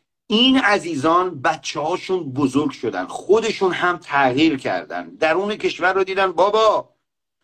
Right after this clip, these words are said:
مردم پرچم سرنگ شیر و خورشید نشان رو میارن به احتزاز در میارن، مردم توی پاسارگاد شیر و خورشید نشان نشون می‌دن، مردم منوچهر بختیاری توی کنار خلیج همیشه فارس اومد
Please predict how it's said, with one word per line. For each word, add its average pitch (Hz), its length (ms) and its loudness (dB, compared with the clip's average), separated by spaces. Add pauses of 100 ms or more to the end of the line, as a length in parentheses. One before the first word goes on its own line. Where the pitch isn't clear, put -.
(100)
مردم 165 840 0
پرچم 165 480 -2
سرنگ 196 420 -2
شیر 180 200 -2
و 165 60 2
خورشید 160 360 0
نشان 180 340 0
رو 214 340 4 (300)
میارن 208 500 2 (100)
به 156 180 0
احتزاز 151 540 0
در 190 200 2
میارن، 151 280 2
مردم 156 480 2
توی 214 200 -10
پاسارگاد 165 720 0
شیر - 280 0
و 139 60 0
خورشید 143 360 -2
نشان 214 360 -2
نشون 160 280 -4
می‌دن، 139 320 0 (360)
مردم 170 840 2 (460)
منوچهر 170 580 4
بختیاری 175 460 -2
توی 208 520 -2 (1200)
کنار 160 300 2
خلیج 180 360 0
همیشه 156 400 2
فارس 175 280 2
اومد 165 360 -2